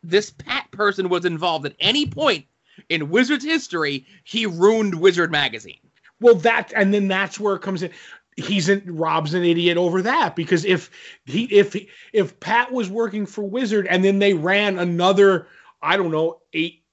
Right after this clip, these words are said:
Speaker 2: eight years, he left in two thousand five or whatever, and they, and, uh, six years or whatever, he didn't ruin it. You know what I mean? Like, I don't have the math in front of me.
Speaker 1: Sure.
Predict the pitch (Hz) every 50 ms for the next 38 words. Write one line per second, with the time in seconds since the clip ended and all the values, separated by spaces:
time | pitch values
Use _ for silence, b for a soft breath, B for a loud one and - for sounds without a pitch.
0 | _ _ - - 175 180 180 - 170 175 185 202 226 233 240 254 - - - 180
1 | 180 165 165 170 170 170 170 180 165 156 - 180 160 175 170 170 165 151 160 165
2 | - - 160 156 160 170 170 180 180 196 196 196 190 180 170 165 156 156 151 151
3 | 151 143 b b b b b b b b b _ _ _ 156 147 139 131 - -
4 | 185 190 190 - - 202 208 226 214 220 233 247 254 254 226 165 156 214 226 269
5 | 262 220 185 180 185 226 262 285 269 202 160 131 - - 151 160 170 175 190 208
6 | 220 226 240 247 226 196 170 170 185 175 170 160 143 151 143 143 143 143 139 131
7 | - 135 127 123 - 143 135 131 127 127 120 117 - - 247 185 -